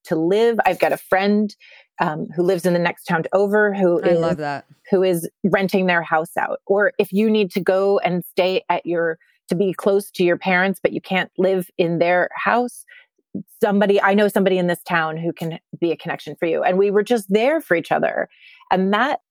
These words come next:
Speaker 1: awful, clarifying, stressful moment really hammered home to me how much our success personally and professionally is dependent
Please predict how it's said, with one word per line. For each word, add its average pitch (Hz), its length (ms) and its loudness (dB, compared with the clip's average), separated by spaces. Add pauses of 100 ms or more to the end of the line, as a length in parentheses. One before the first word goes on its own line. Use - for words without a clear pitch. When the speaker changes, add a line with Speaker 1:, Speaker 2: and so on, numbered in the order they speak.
Speaker 1:
awful, 220 540 0
clarifying, 180 720 2
stressful 196 640 0
moment 175 500 -2 (600)
really 202 400 4 (240)
hammered 185 340 2
home 175 260 -2
to - 160 -6
me 165 260 -4 (180)
how 180 320 2
much 170 460 -2
our 170 400 0
success - 800 -4
personally 175 460 0
and 165 100 -4
professionally 160 800 -4
is 160 160 0
dependent 170 720 -4